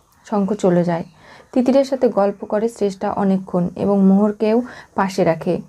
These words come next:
মোহর ভাবে যে সত্যিই হয়তো শ্রেষ্ঠা পাল্টে গেছে। পরের দিন সকালে মোহরের পরীক্ষা রয়েছে। মোহরের বোন আফসোস করে যে আজকে তার এই পরিণতি হয়েছে বলে মোহরকে লেখাপড়া করতে হচ্ছে খুব কষ্ট করে।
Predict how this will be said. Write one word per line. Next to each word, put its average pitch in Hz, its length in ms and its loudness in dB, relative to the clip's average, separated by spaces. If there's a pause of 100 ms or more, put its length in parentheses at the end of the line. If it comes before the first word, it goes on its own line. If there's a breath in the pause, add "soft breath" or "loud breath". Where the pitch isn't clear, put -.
(360 soft breath)
মোহর 247 280 6
ভাবে 254 260 4
যে 262 100 -2
সত্যিই 254 400 -2
হয়তো 220 320 0 (100)
শ্রেষ্ঠা 202 400 -6
পাল্টে 180 340 0
গেছে। 170 280 -4 (520 loud breath)
পরের 214 300 0
দিন 233 180 4
সকালে 208 400 -2 (440 loud breath)
মোহরের 214 340 2
পরীক্ষা 202 420 -2
রয়েছে। 180 380 -2 (360)
মোহরের 240 360 4
বোন 226 220 0
আফসোস 202 420 -6
করে 180 220 -2 (480 loud breath)
যে 220 140 2
আজকে 220 280 -2
তার 233 240 0 (840)
এই 240 140 4
পরিণতি 247 480 2
হয়েছে 214 360 2
বলে 208 220 2
মোহরকে 214 420 0
লেখাপড়া 202 480 0
করতে 190 300 -6
হচ্ছে 196 260 -2
খুব 233 200 0
কষ্ট 185 300 -2
করে। 165 240 0